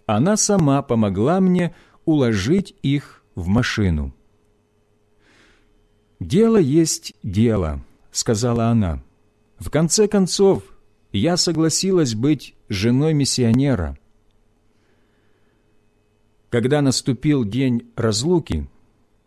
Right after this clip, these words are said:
мы уже не чувствовали себя так храбро. Мы заполнили оставшееся место в «Фольксвагене»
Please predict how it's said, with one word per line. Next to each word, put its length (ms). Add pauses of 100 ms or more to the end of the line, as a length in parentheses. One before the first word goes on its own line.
(240)
мы 180
уже 260
не 140
чувствовали 600
себя 340
так 300
храбро. 640 (1120)
Мы 180
заполнили 840
оставшееся 800
место 540 (160)
в 80
«Фольксвагене» 960